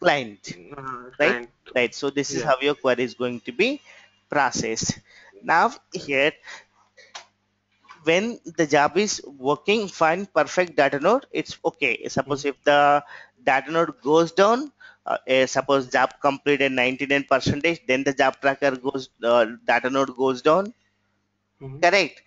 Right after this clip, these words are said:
Speaker 1: So we have the different issues. So here what you have to identify. So the job tracker is doing what? Taking a request, going to the name node, and
Speaker 2: Mm-hmm.
Speaker 1: ident-, uh, getting the reference, then going to the data nodes,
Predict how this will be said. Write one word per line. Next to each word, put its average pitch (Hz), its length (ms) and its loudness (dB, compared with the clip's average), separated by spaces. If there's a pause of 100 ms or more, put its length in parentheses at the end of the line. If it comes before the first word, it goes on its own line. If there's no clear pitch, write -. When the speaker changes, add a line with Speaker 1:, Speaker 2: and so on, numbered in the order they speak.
(260)
Speaker 1:
So - 140 -8
we 143 100 0
have 147 240 2
the 220 200 2 (120)
different 180 400 0
issues. 117 300 -6
So 156 120 -4
here 156 220 2
what 151 280 4
you 156 120 -6
have 151 160 2
to 139 260 2
identify. 139 720 0 (400)
So 165 340 -2 (140)
the 131 120 2
job 135 360 2
tracker 170 240 0
is 156 220 -4
doing 156 260 -2
what? 180 240 2
Taking 139 320 -4
a 131 60 0
request, 160 600 0
going 127 280 0
to 131 60 -8
the 127 120 2
name 127 340 0
node, 185 260 4 (360)
and 120 420 -2 (160)
Speaker 2:
Mm-hmm. 123 220 2
Speaker 1:
ident-, 139 220 -2 (100)
uh, 117 300 2 (140)
getting 139 300 -2
the 135 120 4
reference, 156 520 0
then 127 200 0
going 127 300 -4
to 131 60 -20
the 123 120 -4
data 113 320 0
nodes, 165 460 0